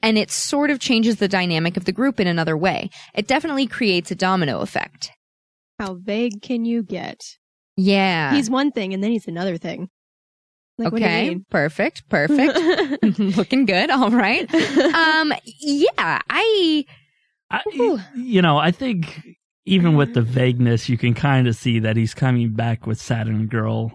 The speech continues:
Speaker 3: and kind of, you know, maybe from the future, maybe with the flight ring.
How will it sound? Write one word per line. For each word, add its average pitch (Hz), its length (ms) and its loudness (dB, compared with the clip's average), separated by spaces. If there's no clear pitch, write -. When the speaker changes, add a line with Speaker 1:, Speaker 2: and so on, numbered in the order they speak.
Speaker 3:
and 113 440 -4
kind 131 240 0
of, 117 180 0
you 170 140 0
know, 123 200 0
maybe 127 500 0
from 131 240 0
the 117 100 0
future, 120 720 0
maybe 120 340 0
with 123 180 0
the 117 100 -4
flight 131 300 -2
ring. 127 520 0